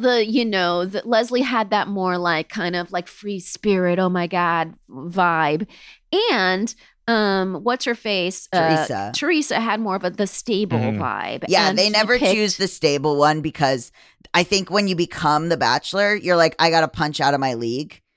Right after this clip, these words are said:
Speaker 2: Like, once I, once I've, uh, become this, this is the only way I'm gonna get someone this,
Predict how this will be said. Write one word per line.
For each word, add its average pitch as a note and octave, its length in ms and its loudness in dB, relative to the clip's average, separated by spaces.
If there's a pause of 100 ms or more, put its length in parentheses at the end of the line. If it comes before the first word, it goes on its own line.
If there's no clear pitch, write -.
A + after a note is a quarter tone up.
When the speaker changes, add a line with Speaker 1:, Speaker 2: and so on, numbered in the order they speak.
(300)
Speaker 2:
Like, C#3+ 380 0 (120)
once E3 380 2
I, F3 200 4
once F3+ 360 2
I've, F3+ 480 2
uh, D3 600 4
become E3+ 560 0
this, G3 340 2 (320)
this F3 200 0
is D#3+ 40 -6
the D3+ 140 2
only F3 320 2
way D#3 240 6
I'm D3+ 100 0
gonna C#3+ 220 0
get C#3+ 220 0
someone C#3 420 -2
this, - 440 -6